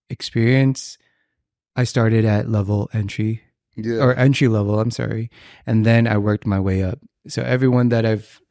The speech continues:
Speaker 1: worked with know, knew already, like, my work ethics.
Speaker 2: Mm-hmm.
Speaker 1: So it wasn't hard to delegate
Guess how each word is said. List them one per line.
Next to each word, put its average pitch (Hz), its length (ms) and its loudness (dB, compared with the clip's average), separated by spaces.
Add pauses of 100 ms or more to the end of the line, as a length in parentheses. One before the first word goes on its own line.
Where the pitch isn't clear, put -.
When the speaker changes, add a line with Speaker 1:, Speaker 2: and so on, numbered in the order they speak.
(560)
Speaker 1:
worked 117 380 0
with 101 440 -4 (160)
know, 107 420 0 (180)
knew 135 260 4
already, 107 380 2
like, 98 160 -2
my 98 160 0
work 95 240 -4
ethics. - 680 -12
Speaker 2:
Mm-hmm. 98 280 -14 (280)
Speaker 1:
So 117 160 0
it 110 80 4
wasn't 113 320 4
hard 107 300 0
to 113 100 -8
delegate 107 640 -2